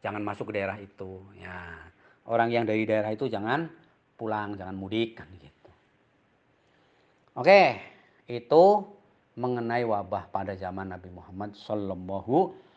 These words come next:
Alaihi Wasallam. Itu ya. Selanjutnya, kalau Bapak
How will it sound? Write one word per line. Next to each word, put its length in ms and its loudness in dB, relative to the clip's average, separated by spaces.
Alaihi 400 -12
Wasallam. 960 -18
Itu 160 2
ya. 160 4
Selanjutnya, 800 6
kalau 320 8
Bapak 320 4